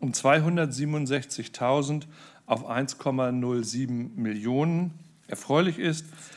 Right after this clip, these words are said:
dass die Zahl der schwerbehinderten Beschäftigten stärker gestiegen ist als die Gesamtzahl der Menschen mit Schwerbehinderung im erwerbsfähigen Alter. Das zeigt, das Beschäftigungswachstum ist nicht nur Folge der demografischen Entwicklung,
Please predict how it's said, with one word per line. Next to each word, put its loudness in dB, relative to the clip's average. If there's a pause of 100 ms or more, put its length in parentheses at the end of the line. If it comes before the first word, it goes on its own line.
(160)
dass -2
die -6
Zahl 4
der 4
schwerbehinderten 0
Beschäftigten -2 (380)
stärker 2
gestiegen -2
ist -2
als -2
die -6
Gesamtzahl 2
der 0
Menschen -2
mit -4
Schwerbehinderung -2
im -4
erwerbsfähigen 0
Alter. 0 (720)
Das -4
zeigt, 0
das -6
Beschäftigungswachstum 0
ist -6
nicht -4
nur -2
Folge 0
der 0
demografischen -4
Entwicklung, 0